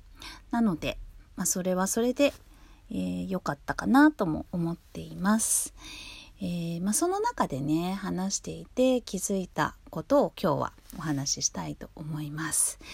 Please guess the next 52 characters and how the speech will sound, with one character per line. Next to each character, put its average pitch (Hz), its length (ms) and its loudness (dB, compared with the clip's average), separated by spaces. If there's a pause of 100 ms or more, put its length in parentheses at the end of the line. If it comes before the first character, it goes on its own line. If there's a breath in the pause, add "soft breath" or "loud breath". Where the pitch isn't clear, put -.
(400 loud breath)
皆 156 220 0
さ 147 160 -2
ん、 - 260 -8 (680 loud breath)
時 - 200 0
間 190 440 4 (320 loud breath)
ど 185 80 6
う 180 80 6
や 170 140 2
っ - 20 -20
て - 340 0
使 - 240 0
っ 185 60 -2
て - 100 0
い 185 120 4
ま 202 140 4
す - 120 0
か 240 240 8
っ 262 60 4
て 180 180 -2
い 180 60 2
う 175 40 -2
こ 180 140 -4
と 170 100 -2
で 165 140 -4
す - 120 -6
ね。 190 320 0 (680 loud breath)
え 180 340 -2
ー、 - 20 -2
私 254 420 0
は、 277 380 8
ま 262 260 8
あ、 190 60 4
前 190 260 2
か 190 160 2
ら 190 320 4
い 208 140 -2
つ - 160 -4
も 165 160 2
い 190 100 -4
つ - 140 -2
も 165 160 2
言 165 160 0
っ - 20 -8
て - 160 0
い 196 140 4
る 202 80 2
よ 196 120 4
う 180 40 0
に 160 120 -2
で 160 120 -6
す - 180 -4
ね、 226 180 2